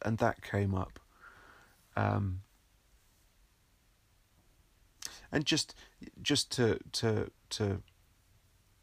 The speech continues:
you know, hint a little bit at, at the final scene where I wiped out the players, or they wiped themselves out, or the game wiped the players out, or we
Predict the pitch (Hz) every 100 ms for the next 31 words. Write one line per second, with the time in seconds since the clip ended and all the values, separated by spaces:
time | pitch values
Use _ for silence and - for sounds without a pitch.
0 | _ _ - 104 98 92 90 - _ _
1 | _ _ _ _ _ _ _ _ _ _
2 | _ _ _ _ _ _ - 107 143 120
3 | 113 101 98 107 90 95 - 98 90 -
4 | - - 95 - 92 - 104 104 98 95
5 | - 104 92 90 98 101 98 95 98 90
6 | - - - 85 - - - 95 85 90
7 | 85 - - - - - 87 92 87 90
8 | - 92 92 - 92 87 90 - - 87
9 | - 104 107 101 82 - - - _ -
10 | 85 - - - 98 87 95 - 90 90
11 | 95 113 120 101 92 87